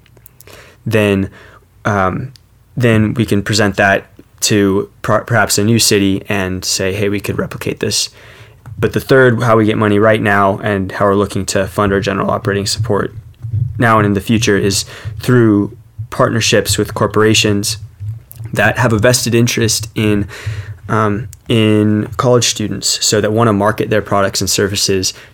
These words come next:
to college students at our events, on our site. And, um, we just can offer a lot of great ways to do that and get their product in front of the eyes of their consumer. And also,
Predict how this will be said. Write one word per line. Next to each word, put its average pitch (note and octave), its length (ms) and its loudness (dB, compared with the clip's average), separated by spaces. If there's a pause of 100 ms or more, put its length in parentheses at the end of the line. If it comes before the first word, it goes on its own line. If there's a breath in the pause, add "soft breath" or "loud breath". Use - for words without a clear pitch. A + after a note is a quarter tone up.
to - 160 0
college A2 280 2
students G2+ 420 -2
at A2 160 2
our G#2+ 100 4
events, F#2+ 480 0
on G#2+ 160 0
our G2+ 100 2
site. F2+ 400 -2 (640 loud breath)
And, F#2 400 -2 (540 loud breath)
um, F#2 380 0 (120)
we B2 160 0
just G#2+ 220 2
can A2+ 100 0
offer G2+ 420 2
a G2+ 100 2
lot G2+ 180 4
of G2 80 0
great G2 200 2
ways G2 300 2
to G2 80 -4
do G2 180 0
that F#2+ 360 0 (640 soft breath)
and F2+ 540 -2 (160)
get A2 220 -2
their G#2+ 100 4
product G#2 400 0
in G#2 80 0
front G#2+ 200 0
of G#2 220 0 (220 loud breath)
the A#2+ 100 -2
eyes G#2+ 300 2
of G2+ 320 -2
their A2+ 140 0
consumer. A2+ 360 0
And G#2+ 160 2
also, A2+ 560 2